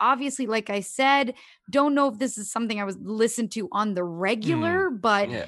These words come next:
Speaker 1: there are a few songs I actually really do like. Like, like I mentioned, like,
Speaker 2: Yeah.
Speaker 1: Ariel's is, like, very, like, smooth and, like, um,
Speaker 3: Mm-hmm.
Speaker 1: you know, the singing's really nice. The lyrics are really nice. Like,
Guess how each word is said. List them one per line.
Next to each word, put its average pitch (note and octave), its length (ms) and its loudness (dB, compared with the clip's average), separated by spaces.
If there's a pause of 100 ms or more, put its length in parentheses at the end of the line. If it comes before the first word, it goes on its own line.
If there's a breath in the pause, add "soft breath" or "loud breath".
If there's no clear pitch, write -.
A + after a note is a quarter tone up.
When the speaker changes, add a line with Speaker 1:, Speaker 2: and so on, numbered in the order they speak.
(120)
Speaker 1:
there B3+ 180 6
are D4 220 6
a G#4 40 -4
few C#4+ 260 -2
songs C#4 340 2
I A#3+ 140 2
actually A#3+ 400 0
really A3+ 360 2
do G3 400 0
like. F#3 240 -2
Like, A3 160 -4
like C4 200 -2
I C4+ 100 2
mentioned, A#3 420 -2
like, G3 260 -2
Speaker 2:
Yeah. G#3 100 -2
Speaker 1:
Ariel's C4 420 0
is, G3+ 140 -6
like, F#3+ 160 0
very, G3 520 -2
like, F3+ 300 -6 (320 soft breath)
smooth D4 640 0
and, A3+ 140 -2
like, F#3+ 380 -4
um, F3+ 260 0
Speaker 3:
Mm-hmm. F3 200 -8 (300 loud breath)
Speaker 1:
you D4 120 2
know, D4 140 6
the A3+ 100 0
singing's C4 520 0
really B3 260 -2
nice. A3+ 380 -2
The G3+ 120 -6
lyrics A#3 440 -2
are A3+ 100 -2
really A3 260 -2
nice. G#3+ 500 -2
Like, G3+ 200 -6